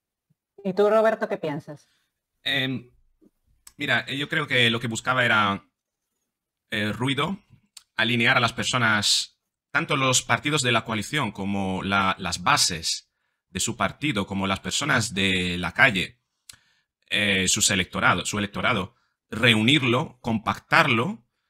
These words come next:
Speaker 2: con el fin de, eh, obtener una fotografía. La fotografía del domingo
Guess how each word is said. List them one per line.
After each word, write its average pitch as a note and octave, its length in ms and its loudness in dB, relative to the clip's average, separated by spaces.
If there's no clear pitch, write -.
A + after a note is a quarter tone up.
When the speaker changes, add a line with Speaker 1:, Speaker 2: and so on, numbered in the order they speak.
Speaker 2:
con A#2+ 160 0
el A#2 80 0
fin E3 360 -2
de, C#3+ 520 2
eh, A#2 220 -2
obtener A#2+ 300 0
una D#3 120 0
fotografía. - 720 -2
La - 100 -4
fotografía A2+ 500 0
del B2+ 200 0
domingo D3 600 0